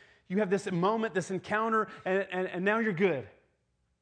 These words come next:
And we've missed out on the church, what it means to disciple people. That is where the hard work comes in.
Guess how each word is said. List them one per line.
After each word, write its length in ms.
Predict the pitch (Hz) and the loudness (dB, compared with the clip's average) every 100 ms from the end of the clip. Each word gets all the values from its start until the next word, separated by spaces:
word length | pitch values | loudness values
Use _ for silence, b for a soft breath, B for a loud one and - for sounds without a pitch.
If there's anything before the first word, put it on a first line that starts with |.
| _ _ _ _ _ _ _ _ _ _ - | _ _ _ _ _ _ _ _ _ _ -8
And 100 | 139 | -4
we've 160 | 202 | -2
missed 320 | 175 202 202 208 | 2 0 2 0
out 140 | 185 | 0
on 60 | 165 | -2
the 60 | |
church, 320 | - 196 165 | -4 -4 -4
what 140 | 175 156 | -2 -4
it 80 | 160 | -2
means 260 | 175 185 | -4 -4
to 100 | - | -8
disciple 600 | 143 143 - 160 175 170 | -12 -12 -12 -10 -10 -8
people. 220 | 165 151 147 | -8 -6 -2
That 160 | 190 | -2
is 180 | 180 147 | -2 -6
where 280 | 160 208 196 | -2 -2 -2
the 60 | 160 | -4
hard 280 | 185 175 | -4 -2
work 160 | 185 175 | -4 -6
comes 220 | 180 160 | -4 -2
in. 100 | 165 | -2